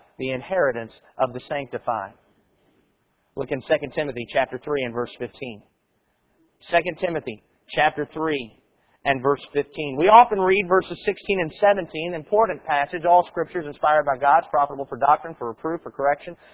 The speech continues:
instruction in righteousness, that the man of God may be perfect, thoroughly furnished for every good work." Important passage. But let's look at verse fifteen.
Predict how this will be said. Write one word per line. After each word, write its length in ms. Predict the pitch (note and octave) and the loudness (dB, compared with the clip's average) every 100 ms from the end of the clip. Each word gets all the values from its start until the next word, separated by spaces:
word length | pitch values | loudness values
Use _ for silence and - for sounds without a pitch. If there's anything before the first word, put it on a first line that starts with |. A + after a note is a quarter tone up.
| _ | _
instruction 420 | A2 - E3 E3 D#3+ | -12 2 2 2 -2
in 60 | |
righteousness, 500 | D3 D#3+ E3 - F#3 | 0 0 -2 -10 -12
that 120 | D3+ | -10
the 60 | C3 | -6
man 200 | D3 D#3 | -2 -2
of 80 | C#3+ | 2
God 200 | D3+ E3 | 2 2
may 100 | D3 | -2
be 100 | B2+ | -6
perfect, 360 | - D#3+ F3+ | -6 -6 -6
thoroughly 240 | D3+ D3 D3 | -4 -4 -2
furnished 240 | D3+ D#3+ - | -4 -6 -6
for 120 | C3 | -6
every 160 | C#3 C#3 | -4 -4
good 120 | C#3 | -2
work." 300 | D3 F3+ - - - | -2 -2 -6 -16 -8
Important 460 | D3 F#3 G3+ D3 | -4 0 0 0
passage. 440 | F3 D#3+ - F3+ - - - | -2 -2 -4 -12 -14 -10 0
But 100 | F3 | 2
let's 160 | G3+ | 4
look 140 | G#3 F3+ | 2 0
at 40 | |
verse 220 | F#3 F3+ | -2 -2
fifteen. 480 | A3 G#3 - C3+ G2+ | -4 -4 -6 -12 -12